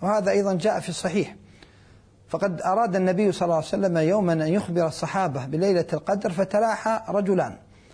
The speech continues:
فرفع العلم بوقتها وتعيين زمانها، فخرج النبي صلى الله عليه وسلم وأخبرهم الخبر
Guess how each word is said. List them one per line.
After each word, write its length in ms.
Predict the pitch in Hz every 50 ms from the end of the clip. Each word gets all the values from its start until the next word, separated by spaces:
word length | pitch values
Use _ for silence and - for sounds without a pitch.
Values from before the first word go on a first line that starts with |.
| - - - - - - - - - - - - - -
فرفع 760 | - - 220 240 240 - - 180 220 285 254 240 226 214 190
العلم 640 | 233 254 226 190 - 220 233 240 233 226 240 262 269
بوقتها 760 | 233 - 170 190 208 220 208 - - - 233 196 170 139 - - - - - - -
وتعيين 840 | - 151 156 - 180 151 170 196 214 226 226 226 226 226 226 202 180
زمانها، 580 | 160 185 196 196 185 170 160 151 127 120 110 - - - - - - - - - -
فخرج 400 | - 190 190 233 233 233 202 170
النبي 380 | 190 185 180 180 170 202 208 185
صلى 240 | - - 175 165 165
الله 140 | 160 165 165
عليه 100 | 160 156
وسلم 240 | - 202 220 220
وأخبرهم 540 | 196 185 185 - 170 190 190 175 151 156 156
الخبر 460 | 143 131 - 190 202 208 247 - -